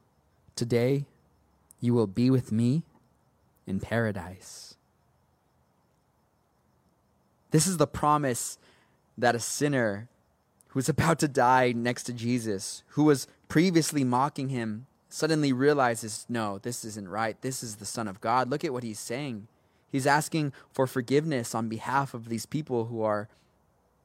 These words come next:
killing him. This man is a just man. He's done nothing wrong.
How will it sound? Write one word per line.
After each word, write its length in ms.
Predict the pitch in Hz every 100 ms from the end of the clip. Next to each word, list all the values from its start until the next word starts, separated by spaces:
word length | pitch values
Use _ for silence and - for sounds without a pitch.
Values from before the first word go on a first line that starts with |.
| -
killing 400 | - 139 175 135
him. 320 | 110 82 85 - _ _ _ _ _ _ _ _ _ _ _ _ _ _ _ _ _ _ _ _ _
This 200 | 131 127
man 280 | 123 120 120
is 160 | 113 107
a 20 |
just 340 | 107 110 -
man. 440 | 104 110 110 98 107
He's 140 | 127
done 180 | 117 123
nothing 300 | 117 110 104
wrong. 440 | 104 117 135 117